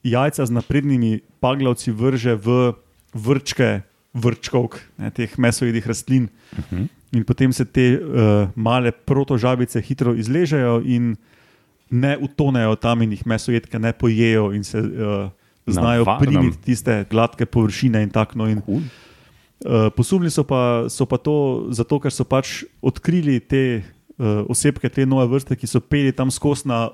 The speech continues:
Speaker 1: na ustju teh vrčkov, ne, in so se potem
Speaker 2: Mhm.
Speaker 1: tam parli in tak in so
Speaker 2: Samo katera
Speaker 1: povzročili
Speaker 2: dobra niša, ne.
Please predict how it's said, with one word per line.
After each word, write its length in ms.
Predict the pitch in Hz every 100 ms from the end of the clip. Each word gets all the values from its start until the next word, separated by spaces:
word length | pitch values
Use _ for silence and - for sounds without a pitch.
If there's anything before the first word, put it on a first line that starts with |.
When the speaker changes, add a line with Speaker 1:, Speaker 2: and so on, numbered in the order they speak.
| _
Speaker 1:
na 320 | 131 120 117 -
ustju 440 | 165 165 - 127
teh 240 | - 131 123 - -
vrčkov, 520 | 117 170 185 - 151
ne, 160 | 120 123
in 60 |
so 80 | 113
se 100 | 107
potem 200 | 101 92
Speaker 2:
Mhm. 60 | 92
Speaker 1:
tam 140 | 117
parli 400 | - 165 160 139
in 100 | 127
tak 240 | 127 131 131
in 60 |
so 240 | 113 117 107 _ - - - -
Speaker 2:
Samo 220 | - 98 - _
katera 240 | - 151
Speaker 1:
povzročili 240 | 139 95 104
Speaker 2:
dobra 120 | 104 101
niša, 320 | 101 - 90
ne. 160 | 85